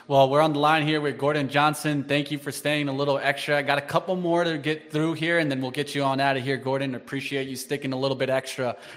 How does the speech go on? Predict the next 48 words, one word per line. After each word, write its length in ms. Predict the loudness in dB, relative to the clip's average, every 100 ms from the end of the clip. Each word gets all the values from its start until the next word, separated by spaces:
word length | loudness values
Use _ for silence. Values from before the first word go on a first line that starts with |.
| 4
Now, 200 | 6 6
one 100 | 4
of 40 |
the 80 | 2
recent 460 | 2 0 0 -4 -4
tweets 320 | -2 -2 -2
that 120 | -4
caught 280 | 2 2 4
my 140 | 0 4
eyes, 400 | 6 4 2 -2
and 260 | -6 -8 -12 _ -12
I 80 | -2
know 140 | 2
it 100 | 2
probably 240 | 4 4 4
caught 320 | 4 2 4
your 180 | 2 4
eyes, 360 | 4 2 -4
was 240 | -4 -4 -4 -8
Elon 360 | -2 0 0
about 260 | 0 0 -2
the 60 |
Cybertruck 800 | -6 -2 -2 -2 -6 -8 -8 -8 -8
and 200 | -10 -8
how 280 | -4 -4 -4
it, 120 | -6 -12 -20
it 60 | -6
would 160 | -6 -2
be 120 | 0
waterproof 760 | 4 4 6 2 -2 -4 -2
enough 360 | 0 2 2 0
to 100 | -6
serve 440 | -4 0 0 0
briefly 520 | -4 -4 -4 -4 -6 -2
as 240 | 0 0
a 100 | -4 -2
boat 360 | 4 4 4 -2
so 140 | -10
it 100 | -10
could 160 | -12 -10
cross 360 | 2 4 4 0
<laughs> 40 |
rivers, 440 | -2 0 -4 -8 -20 _ _
lakes, 460 | 4 6 6 2 -4
and 120 | -4 -4
even 240 | -2 -2
seas, 640 | -4 -6 -6 -4 -6 -10 -20 -20 -16 -2
uh, 340 | 2 4 2